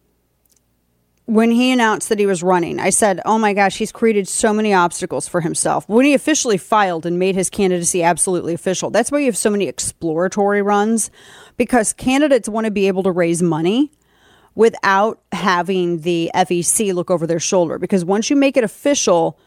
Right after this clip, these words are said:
then there are, you have to report, you have to do all of this. You're very restricted. It's very, I mean, it's, it, it's, uh, creates a headache. And a lot of people,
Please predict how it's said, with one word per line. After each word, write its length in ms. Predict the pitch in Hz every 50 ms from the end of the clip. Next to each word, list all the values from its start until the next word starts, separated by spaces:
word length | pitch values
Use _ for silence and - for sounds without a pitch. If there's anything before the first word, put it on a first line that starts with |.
| _ _ _ _ _ _
then 220 | 165 208 214 208 202
there 200 | 202 214 220 214
are, 140 | 196 -
you 160 | - 202 226 226
have 100 | 208 -
to 100 | - 180
report, 680 | 170 170 156 - - 277 269 262 254 247 247 240 - -
you 120 | 214 214
have 120 | 214 208 -
to 60 | 202
do 180 | 175 190 190 208
all 180 | 208 208 214
of 100 | 208 190
this. 340 | 196 208 208 208 196 - - -
You're 160 | 196 196 190
very 480 | 170 156 190 202 208 214 226 233 226 214
restricted. 880 | 185 175 160 - - - 233 226 226 - - 226 220 220 220 214 196
It's 400 | - - 185 185 170 - - -
very, 380 | 175 170 196 196 202 208 208 -
I 60 | -
mean, 220 | 190 190 190 185
it's, 320 | 185 196 180 - - - -
it, 260 | - 196 190 - _ _ -
it's, 220 | 196 180 - -
uh, 280 | - - 175 185 180 -
creates 320 | - - 240 233 226 -
a 80 | 214 190
headache. 420 | 165 185 170 - 98 - - - _ _ _ _ _ _ - - - _
And 140 | - 208 226
a 60 | 226
lot 280 | 214 185 165 180 208 247
of 120 | 285 277
people, 560 | - - 226 202 - 208 202 190 180 170 -